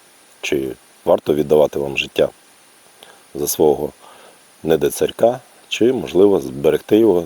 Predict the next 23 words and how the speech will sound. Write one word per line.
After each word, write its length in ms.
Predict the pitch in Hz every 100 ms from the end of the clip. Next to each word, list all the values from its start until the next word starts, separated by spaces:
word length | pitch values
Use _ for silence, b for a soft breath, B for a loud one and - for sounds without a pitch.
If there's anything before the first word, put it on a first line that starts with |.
| 67
здавшись 340 | 80 78 82
в 60 | -
полон 320 | 76 90 101 B B B B -
або 300 | 80 92 92
уникнувши 560 | 69 80 82 76 - 69
мобілізації. 800 | 67 65 69 67 62 - - 95
Ну, 220 | 127 - B B B
багато 260 | 98 107 -
хто, 320 | - 98 87
до 180 | 76 87
речі, 300 | 87 - 85 78 78 73 78
уникнув, 400 | 78 90 82 73 - _ B B B -
кричали: 500 | - - 87 80 73
«Ми 300 | 80 80 69 - _ _ _ _ b b b b b b
можемо 320 | 87 95 104 87
повторити». 560 | 82 - 104 123 139 - - B -
І 320 | 90 107 104 95 b b b -
несподівано 680 | 95 - 95 113 101 87
опинилися 640 | 85 - 87 90 82 - 78
в 20 |
Киргизстані, 760 | - 76 71 - 95 113 104 90
в 100 | 73
Улан-Баторі, 720 | 73 71 85 110 - 85